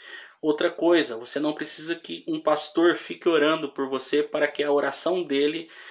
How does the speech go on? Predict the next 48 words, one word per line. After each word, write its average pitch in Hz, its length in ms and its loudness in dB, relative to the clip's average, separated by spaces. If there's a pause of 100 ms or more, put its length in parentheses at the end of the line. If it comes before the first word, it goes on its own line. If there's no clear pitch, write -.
(180)
eh, 127 200 -8
venha 147 360 2
como 151 220 0
uma 160 180 -6
bênção 143 480 2
na 127 80 -8
sua 123 260 -4
vida. 113 280 -10
Tudo - 180 -6
bem 175 220 2
se - 100 -2
alguém 151 160 0
quiser 143 280 0
orar 131 260 2
por 135 120 2
você, 135 300 -4
mas 123 220 0
a 135 60 4
melhor 139 340 2
oração 156 480 0
é 156 40 -4
a 147 60 -6
sua. 170 560 -4 (720)
E 120 40 -8
você 131 220 -2
não, 151 340 0
não 147 140 2
deve 175 260 4
depender 147 840 0
da 131 100 -6
oração 131 460 -4
de 127 60 -6
um 127 60 -4
terceiro, 117 680 -6 (360)
porque 139 220 -2
ninguém 156 320 2
melhor 160 320 4
pra 135 140 2
falar 131 240 0
dos 131 100 -10
seus 131 160 -2
problemas 123 460 -2
a 123 60 -6
Deus 123 220 -4
do 127 100 -8
que 131 120 -6
você 135 300 -6
mesmo. 139 360 -6